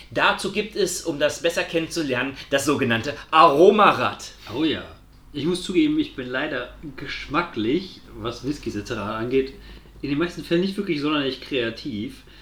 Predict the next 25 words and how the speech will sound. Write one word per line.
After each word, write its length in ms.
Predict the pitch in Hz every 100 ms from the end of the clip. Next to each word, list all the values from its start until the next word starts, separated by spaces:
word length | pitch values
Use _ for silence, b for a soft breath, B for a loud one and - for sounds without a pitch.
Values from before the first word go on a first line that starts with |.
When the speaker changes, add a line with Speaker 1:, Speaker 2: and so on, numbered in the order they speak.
| B B
Speaker 2:
Weshalb 260 | 110 - 127
ich, 140 | 131
wenn 80 | 135
ich 80 | 131
so 120 | 131
ein, 140 | 120 120 - -
das 160 | 123 -
Aromarad 480 | 117 160 147 110 113
das 160 | 120 147
erste 240 | 139 135
Mal 120 | 117
gesehen 520 | 113 107 123 185 160 110
habe, 220 | 92 101
musste 240 | 113 -
ich 60 | 123
wirklich 280 | 131 120 -
sagen, 440 | 113 131 131 131 B B B - -
ich 200 | 113 143
war 100 | 147
schon 200 | 156 139
überrascht, 440 | 135 131 180 - 147
was 180 | 135 -
für 140 | 156 - 185
unterschiedliche 720 | 196 180 156 165 147 143 127
Geschmäcker 720 | 131 - 143 151 113 117